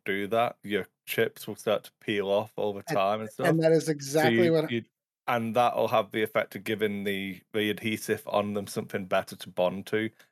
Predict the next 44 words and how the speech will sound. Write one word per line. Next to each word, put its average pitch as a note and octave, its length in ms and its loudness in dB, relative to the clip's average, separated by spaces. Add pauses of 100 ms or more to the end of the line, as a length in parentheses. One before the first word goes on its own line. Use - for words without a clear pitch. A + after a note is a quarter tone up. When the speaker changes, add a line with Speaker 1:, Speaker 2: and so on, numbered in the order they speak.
(120)
Speaker 1:
rather G2 240 2
than F#2+ 220 -4
the F#2+ 60 -4
flaky F2+ 480 -2
bits. - 480 -4 (440)
Speaker 2:
I G3 480 2
see G#3+ 240 2
what F3+ 140 2
you're E3+ 80 -2
saying. C#3 300 -4
So D3+ 140 -10
you're F3+ 140 0
talking G#3+ 400 2
putting F#3 260 2
the E3 80 2
P F3+ 260 -8
V E3 240 0
A D#3+ 240 4
over D3 280 -2
top D3+ 360 -4
of C3+ 140 -4
the, C3 500 -8 (200)
the C#3 120 -8
finished D3 380 0
Speaker 1:
Yeah. F#2+ 140 2 (500)
Speaker 2:
Oh. G3+ 1080 8 (600)
Speaker 1:
Yeah, - 80 -10 (300)
uh, F2+ 60 -4 (160)
Speaker 2:
That's A#3+ 260 4
actually C#4 240 0
a - 20 2
really G3 220 4
good F#3+ 120 2
idea F3+ 280 2
now D3+ 160 -2
that F3+ 80 -6
you E3+ 60 -4
said, E3+ 180 -8
'cause E3+ 180 -8
it E3 60 -14
does A3+ 200 0
dry C4+ 160 2
clear. E3 640 -4 (460)
Speaker 1:
Yeah, D#3 140 -6